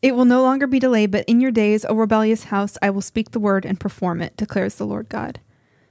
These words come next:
And the word of the Lord came to me, "Son of man, behold, they of the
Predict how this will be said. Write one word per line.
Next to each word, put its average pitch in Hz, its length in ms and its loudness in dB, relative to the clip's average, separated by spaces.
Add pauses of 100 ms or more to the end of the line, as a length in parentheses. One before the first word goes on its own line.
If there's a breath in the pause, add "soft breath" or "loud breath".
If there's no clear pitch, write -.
(340)
And 220 160 6
the 220 60 4
word 240 200 2
of 254 60 -4
the 269 80 -2
Lord 254 240 2
came 220 300 2
to 214 120 -2
me, 202 200 2
"Son 226 260 2
of 262 100 0
man, 202 320 2
behold, 202 600 -2
they 214 200 2
of 226 120 0
the - 80 -4